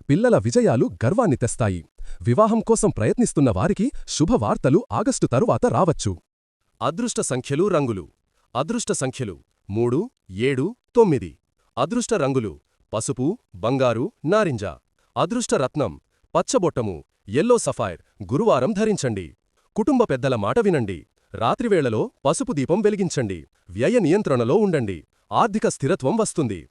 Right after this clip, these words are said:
సత్కార్యాల్లో భాగస్వామ్యమవ్వండి. ధనుస్సు రాశి వారికి రెండు వేల ఇరవై ఐదు సవాళ్లు, అవకాశాలు రెండింటినీ ఇస్తుంది. కానీ ప్రతి సవాల్ మీను కొత్త దిశలో నడిపిస్తుంది.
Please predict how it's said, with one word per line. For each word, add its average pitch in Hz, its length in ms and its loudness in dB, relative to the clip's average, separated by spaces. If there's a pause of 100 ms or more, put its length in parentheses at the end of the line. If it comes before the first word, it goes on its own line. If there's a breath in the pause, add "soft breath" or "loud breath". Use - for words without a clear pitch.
(240)
సత్కార్యాల్లో 131 720 2
భాగస్వామ్యమవ్వండి. 147 1000 0 (380)
ధనుస్సు 185 420 0
రాశి 143 260 0
వారికి 127 340 -2 (280)
రెండు 175 280 0
వేల 226 180 4
ఇరవై 127 340 0
ఐదు 147 200 0 (260)
సవాళ్లు, 123 500 2 (220)
అవకాశాలు 165 580 0
రెండింటినీ 160 540 0
ఇస్తుంది. 135 440 -2 (420)
కానీ 170 260 2 (280)
ప్రతి 202 260 0
సవాల్ 165 400 0 (100)
మీను 160 240 4 (120)
కొత్త 214 220 0
దిశలో 131 320 0
నడిపిస్తుంది. 180 600 0